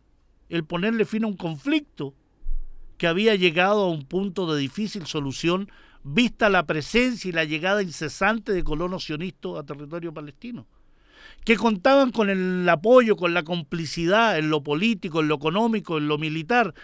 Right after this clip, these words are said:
de Estados Unidos y el Reino Unido. La expiación occidental, ese sentimiento de culpa,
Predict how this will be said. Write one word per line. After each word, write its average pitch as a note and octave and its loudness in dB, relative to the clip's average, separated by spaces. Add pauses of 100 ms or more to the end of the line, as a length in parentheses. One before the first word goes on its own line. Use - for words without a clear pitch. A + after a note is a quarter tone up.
(140)
de D#3+ 0
Estados G#3 0
Unidos A3 -2 (180)
y E3 -10
el E3+ -6
Reino F#3+ 4
Unido. G3 -6 (1400)
La E3 0
expiación A#3+ -2
occidental, F#3+ -6 (320)
ese G3 -2
sentimiento F#3+ -6
de D#3+ -2
culpa, G3+ -2